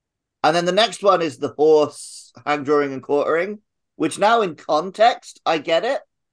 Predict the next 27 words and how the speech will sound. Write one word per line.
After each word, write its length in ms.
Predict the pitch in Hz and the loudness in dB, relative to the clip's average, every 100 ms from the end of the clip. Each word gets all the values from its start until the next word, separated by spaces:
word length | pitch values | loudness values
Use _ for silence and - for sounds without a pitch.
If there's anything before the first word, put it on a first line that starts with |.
| _ - | _ -4
But 120 | 160 | -2
again, 260 | 190 202 | 0 0
at 100 | 147 | -2
the 80 | 143 | -8
time, 340 | 143 208 156 135 | -2 0 0 -2
it's 80 | |
just 120 | 139 135 | -8 -6
like, 160 | 123 _ _ _ _ - | -6 _ _ _ _ 0
that 160 | 190 | 2
is 160 | 220 190 | 2 0
a 80 | 180 | -4
real 320 | 156 185 160 | -4 -2 -2
horrible 420 | 147 156 143 143 | 0 -2 -2 -4
way 160 | 135 139 | -6 -6
we 120 | 139 | -6
used 140 | 135 - | -10 -10
to 60 | |
kill 200 | - 156 | -8 -8
people. 220 | 135 98 | -6 -6
That's, 180 | 101 139 | -6 -2
like, 160 | 160 139 _ _ _ | -4 -4 _ _ _
how 140 | 147 135 | -2 -2
William 300 | 135 131 110 | -2 -2 -2
Wallace 260 | 139 123 | -4 -4
died, 240 | 113 98 90 | -6 -6 -8
I 80 | |
think. 360 | 85 82 65 | -12 -16 -20